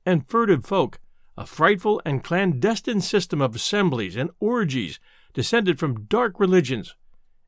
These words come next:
antedating the Aryan world, and appearing in popular legends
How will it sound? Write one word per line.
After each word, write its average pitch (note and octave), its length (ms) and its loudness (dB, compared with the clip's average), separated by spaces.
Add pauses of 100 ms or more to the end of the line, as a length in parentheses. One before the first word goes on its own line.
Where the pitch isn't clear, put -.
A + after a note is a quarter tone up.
(140)
antedating C3+ 580 2
the E3 200 -2
Aryan F#3 420 4
world, D#3 380 0 (960)
and A2 100 -6
appearing G3 380 4
in C#3 100 0
popular F3+ 460 2
legends C#3 560 2